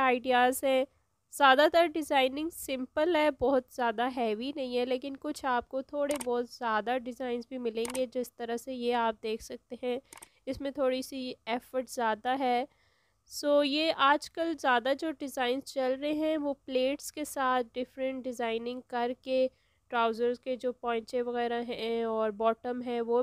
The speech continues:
डिज़ाइन किया जा रहा है। So फैंसी वेयर, कैजुअल वेयर, हर तरह के आइडियाज़ आपको इस वीडियो से मिलेंगे जो कि काफ़ी अच्छे हैं, ईजी हैं, फॉलो किए जा सकते हैं। अगर आपको स्टिचिंग आती है,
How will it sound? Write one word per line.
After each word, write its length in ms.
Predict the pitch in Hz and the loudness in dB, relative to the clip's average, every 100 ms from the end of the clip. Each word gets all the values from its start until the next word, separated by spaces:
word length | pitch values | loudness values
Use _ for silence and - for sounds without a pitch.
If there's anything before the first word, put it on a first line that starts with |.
| 247 | 0
डिज़ाइन 420 | 262 247 240 247 | -2 0 0 -2
किया 240 | - 240 233 | -2 -2 0
जा 260 | 233 220 | 0 0
रहा 160 | 220 226 247 | 0 0 0
है। 200 | 247 302 _ _ _ _ _ | -2 -2 _ _ _ _ _
So 220 | - 277 262 | 0 4 4
फैंसी 500 | 277 262 262 - 311 | 6 4 2 -2 -2
वेयर, 420 | 294 277 269 269 - | 4 6 8 6 4
कैजुअल 460 | 247 233 233 277 | 2 2 0 -4
वेयर, 420 | 262 262 247 247 254 _ - | 2 4 6 4 2 _ -6
हर 140 | 285 302 | -2 -2
तरह 200 | 330 311 311 | 0 0 0
के 120 | 320 | 0
आइडियाज़ 480 | 277 254 262 262 262 | 0 2 0 0 -2
आपको 260 | 254 240 262 | -4 -4 -8
इस 120 | - | -8
वीडियो 260 | 247 226 240 | -12 -8 -8
से 140 | 240 247 | -6 -6
मिलेंगे 680 | 233 226 254 302 294 285 320 - _ _ _ | -4 -2 -2 -2 0 0 -2 -8 _ _ _
जो 140 | - 339 | -4 0
कि 100 | 370 | 0
काफ़ी 460 | 339 294 285 - 311 | 4 4 4 -2 -6
अच्छे 380 | - - - 339 | -6 -10 -4 -2
हैं, 440 | 349 330 269 269 - | 2 4 4 4 0
ईजी 320 | 233 233 - 277 | -6 -8 -8 -6
हैं, 320 | 285 277 262 | 0 2 2
फॉलो 380 | 262 240 233 269 | 2 0 2 0
किए 260 | - 285 277 | 0 -4 0
जा 240 | 269 247 | 0 0
सकते 420 | 254 262 - - | 0 -6 -6 -6
हैं। 220 | 254 254 247 | -2 0 0
अगर 220 | 240 247 | 0 0
आपको 300 | 233 233 262 | 2 0 -4
स्टिचिंग 520 | 240 - 220 - 262 | -6 -6 -6 -6 -2
आती 340 | 277 254 - 262 | 0 -2 -4 -2
है, 160 | 254 | 0